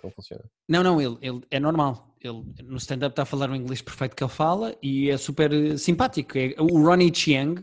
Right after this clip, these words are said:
Speaker 2: que já aqui falámos,
Speaker 1: Sim.
Speaker 2: que é outro comediante asiático que tem esse sim um especial na Netflix. Ahm,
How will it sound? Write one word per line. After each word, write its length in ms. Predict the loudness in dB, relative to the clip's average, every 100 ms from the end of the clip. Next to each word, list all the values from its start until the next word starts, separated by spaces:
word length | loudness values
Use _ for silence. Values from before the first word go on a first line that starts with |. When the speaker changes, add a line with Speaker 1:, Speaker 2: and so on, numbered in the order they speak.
| -6
Speaker 2:
que 80 | -4
já 80 |
aqui 140 | -2 -2
falámos, 380 | -2 -2 -2 0
Speaker 1:
Sim. 200 | 0 0 -4 -2
Speaker 2:
que 80 | 2
é 40 |
outro 180 | 2 2
comediante 340 | 0 2 0
asiático 380 | 0 2 0 -4
que 80 | -2
tem 220 | -2 2
esse 220 | 2 2
sim 120 | 0 0
um 40 |
especial 420 | 0 -4 -2 0
na 100 | -2
Netflix. 600 | -4 -6 -6 -8 -8 -16 -18 -20 -20 _ 0
Ahm, 720 | 2 2 2 2 0 0